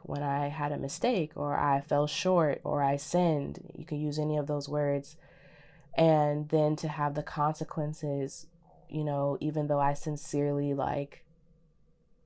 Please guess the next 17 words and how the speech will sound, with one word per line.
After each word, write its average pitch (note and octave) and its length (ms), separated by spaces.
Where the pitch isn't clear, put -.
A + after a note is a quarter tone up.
know D#3+ 360
that D#3 140
I C#3 140
was C#3 140
wrong, D3+ 540
um, D#3 580
was G3+ 180
hard G3+ 360
for C#3+ 160
me. D#3+ 260
And D3+ 640
it E3 120
made E3 180
me D#3+ 100
wanna D3+ 260
give D3 220
up. E3 380